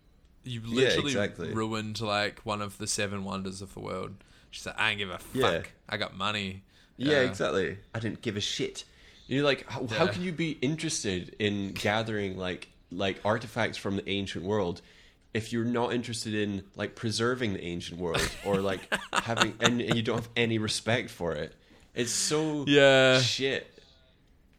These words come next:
Speaker 1: Yeah,
Speaker 2: It, and
Speaker 1: I
Speaker 2: then,
Speaker 1: know.
Speaker 2: w-, 'cause then it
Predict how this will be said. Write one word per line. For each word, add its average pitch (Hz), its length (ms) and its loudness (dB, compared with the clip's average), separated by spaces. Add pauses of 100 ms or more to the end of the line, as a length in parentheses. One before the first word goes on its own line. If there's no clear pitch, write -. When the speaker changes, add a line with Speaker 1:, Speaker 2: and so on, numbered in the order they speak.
Speaker 1:
Yeah, 104 260 0
Speaker 2:
It, 104 260 2
and 120 40 2
Speaker 1:
I 123 100 2
Speaker 2:
then, 127 120 2
Speaker 1:
know. 101 300 -2
Speaker 2:
w-, 98 220 -8 (380)
'cause 131 140 -6
then 139 240 4
it - 80 -10